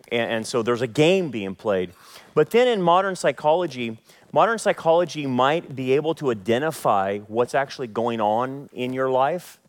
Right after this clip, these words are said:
They might, they, they, some, some counselors are very good at, at actually getting to the root of what the problem is.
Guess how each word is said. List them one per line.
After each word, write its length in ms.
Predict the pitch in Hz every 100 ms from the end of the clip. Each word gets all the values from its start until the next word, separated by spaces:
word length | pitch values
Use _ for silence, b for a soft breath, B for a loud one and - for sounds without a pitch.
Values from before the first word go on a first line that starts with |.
| b b _
They 100 | 127
might, 260 | 131 156 -
they, 240 | 127 127
they, 240 | 123 120 -
some, 320 | 156 175 165
some 200 | - 160
counselors 400 | 160 160 160 123
are 80 | 107
very 300 | 127 135 117
good 380 | 104 156 135
at, 180 | 117 104 B B B
at 120 | 131
actually 280 | 147 - 143
getting 280 | 123 139 135
to 120 | 139
the 100 | 113
root 380 | 107 110 139 143
of 140 | 110
what 160 | 104 110
the 80 | 107
problem 420 | - 120 113 110
is. 480 | 104 123 175 180